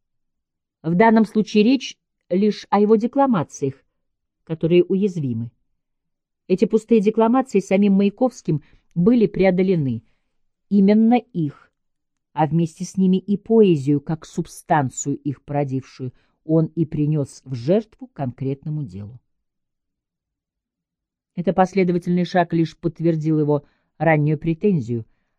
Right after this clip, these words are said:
апостольское служение. Время довело всякую поэтическую биографию до высшей точки.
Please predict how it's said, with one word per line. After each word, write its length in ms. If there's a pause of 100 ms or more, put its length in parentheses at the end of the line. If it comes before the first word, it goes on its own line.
апостольское 720
служение. 720 (800)
Время 420
довело 320
всякую 400
поэтическую 680
биографию 580
до 180
высшей 420
точки. 560